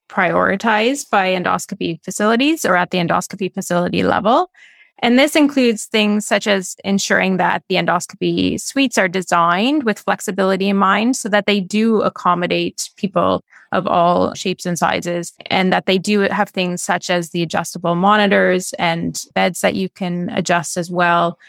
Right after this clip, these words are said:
and that the equipment is movable and that endoscopists can tailor the environment to their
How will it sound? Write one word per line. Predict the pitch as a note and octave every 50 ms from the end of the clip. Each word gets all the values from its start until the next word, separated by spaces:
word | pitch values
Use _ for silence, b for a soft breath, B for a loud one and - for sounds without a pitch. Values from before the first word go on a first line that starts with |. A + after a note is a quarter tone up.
| B B
and | - G3+ F#3+ F#3 F3+ F3 F3 F3 - - - -
that | F#3+ F#3+ F#3+ F3+ E3+ -
the | - F#3
equipment | F#3 - - A3+ G3 G3 F#3
is | F#3 F3+ E3 - - -
movable | F#3 F#3+ F#3+ G3 G3+ G#3 B3 A#3 - C#4 D4+ E4+ F#4 F#4+ F#4 F#4+ -
and | G3+ F#3+ F#3 F3+
that | F3+ F3 E3+ E3+ D#3 - - - - - -
endoscopists | - F#3 F#3 E3+ E3+ F3+ - - - - - E3+ E3 - - -
can | - - G3 E3+ E3 E3 E3 - - - - _ _ -
tailor | - - A#3 A#3 A3 G#3+ G3+ F#3
the | F3+ F3+ F3
environment | F3 E3+ E3 E3 E3 D#3+ D#3+ E3 E3 E3 E3 - - - - - -
to | - - - G3+ F#3+
their | E3 E3+ D#3 D#3 D3+ D3+ D#3 D#3 D#3 -